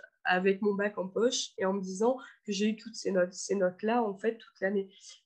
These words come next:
Bon, au bac, euh, j'ai eu un seize ou un dix-sept, euh, sur cette matière-là. Où, euh, donc, j'y étais moi-même étonnée, mais c'était pas possible pour moi d'avancer dans cette, euh, voie-là parce que je me sentais pas légitime déjà à ce moment-là.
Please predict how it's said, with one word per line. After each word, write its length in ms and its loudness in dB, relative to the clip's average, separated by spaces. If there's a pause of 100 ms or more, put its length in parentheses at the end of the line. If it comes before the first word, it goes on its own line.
Bon, 80 -2
au 240 2
bac, 320 2
euh, 120 0
j'ai 220 -4
eu 260 0
un 240 -2
seize 300 0
ou 80 -2
un 60 -4
dix-sept, 520 -2
euh, 180 -4
sur 240 -14
cette 220 -2
matière-là. 760 0
Où, 240 -6
euh, 40 -6 (500)
donc, 120 -2
j'y 320 -2
étais 200 4
moi-même 380 8
étonnée, 420 6
mais 160 4
c'était 440 0 (100)
pas 120 -2
possible 440 -6
pour 140 -2
moi 140 2
d'avancer 420 -4
dans 140 -6
cette, 340 -14
euh, 160 -4 (100)
voie-là 360 2
parce 180 -2
que 100 -4
je 140 -6
me 60 -4
sentais 300 -4
pas 140 0
légitime 600 -2
déjà 240 -6
à 60 -8
ce 140 -12
moment-là. 240 -12